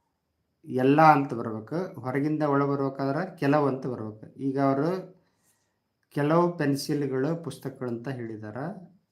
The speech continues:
ಕೆಲವು ಪೆನ್ಸಿಲ್ ಪುಸ್ತಕ ಅನ್ನ ಅಂದ್ರೇನು? ಎಲ್ಲ ಪೆನ್ಸಿಲ್ ಪುಸ್ತಕ ಆಗ್ಯಾವ, ಕೆಲವು ಪೆನ್ಸಿಲ್ ಪುಸ್ತಕ ಅಂತ ಹೇಳಿದಾರ. ಆ, ಅಂದ್ರೆ ಒಂದ್ ಲೆಕ್ಕಕ್ಕೆ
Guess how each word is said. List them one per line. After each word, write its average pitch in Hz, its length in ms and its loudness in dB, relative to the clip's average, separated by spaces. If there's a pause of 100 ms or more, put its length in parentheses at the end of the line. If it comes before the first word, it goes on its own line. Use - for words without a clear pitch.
(140)
ಕೆಲವು 139 280 -4
ಪೆನ್ಸಿಲ್ 151 500 -6 (520)
ಪುಸ್ತಕ 143 400 -8
ಅನ್ನ 143 260 4
ಅಂದ್ರೇನು? 143 840 0
ಎಲ್ಲ 127 280 0 (440)
ಪೆನ್ಸಿಲ್ 165 500 -2
ಪುಸ್ತಕ - 340 -6
ಆಗ್ಯಾವ, 110 340 -2
ಕೆಲವು 135 380 -4
ಪೆನ್ಸಿಲ್ 131 320 -6
ಪುಸ್ತಕ 131 360 -10
ಅಂತ 123 200 -8
ಹೇಳಿದಾರ. 120 400 -8 (800)
ಆ, 127 220 0
ಅಂದ್ರೆ 165 200 0
ಒಂದ್ 151 180 4
ಲೆಕ್ಕಕ್ಕೆ 160 760 0